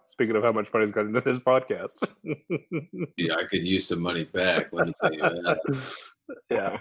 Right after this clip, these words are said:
Speaker 1: yeah.
Speaker 2: Like, we
Speaker 1: So
Speaker 2: need an advertiser, even if it's Chase's freaking
Speaker 1: Mm.
Speaker 2: bug spray, man. I'll
Speaker 1: Yeah.
Speaker 2: advertise. I'll,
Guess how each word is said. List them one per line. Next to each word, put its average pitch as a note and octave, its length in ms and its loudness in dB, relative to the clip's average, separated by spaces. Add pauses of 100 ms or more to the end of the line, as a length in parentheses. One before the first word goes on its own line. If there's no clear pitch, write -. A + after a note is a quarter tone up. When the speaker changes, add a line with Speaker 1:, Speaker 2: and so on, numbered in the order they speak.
(120)
Speaker 1:
yeah. - 100 -4
Speaker 2:
Like, F#2 140 -6
we G#2+ 160 4
Speaker 1:
So G2 80 2
Speaker 2:
need G#2+ 180 4
an F2 180 -2
advertiser, F2+ 760 2
even B2 280 6
if A2 160 4
it's - 240 -2
Chase's G2+ 1000 2 (160)
freaking C3+ 260 2
Speaker 1:
Mm. - 100 -14
Speaker 2:
bug G2+ 240 -2
spray, D#2+ 520 -2
man. F2 360 -8 (1200)
I'll G#2 240 6
Speaker 1:
Yeah. C3 100 12
Speaker 2:
advertise. G#2+ 280 4 (100)
I'll, C#3+ 160 4